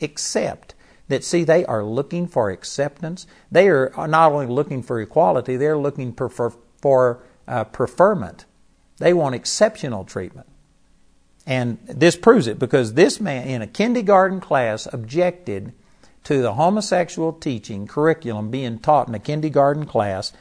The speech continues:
And even though Massachusetts has a law that allow parents to opt their children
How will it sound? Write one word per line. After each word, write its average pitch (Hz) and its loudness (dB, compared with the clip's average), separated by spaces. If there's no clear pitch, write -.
And 127 -2
even 247 4
though 139 6
Massachusetts 139 -2
has 151 2
a 127 2
law 131 8
that 131 6
allow 156 8
parents 131 0
to - 2
opt 175 4
their 170 2
children 131 2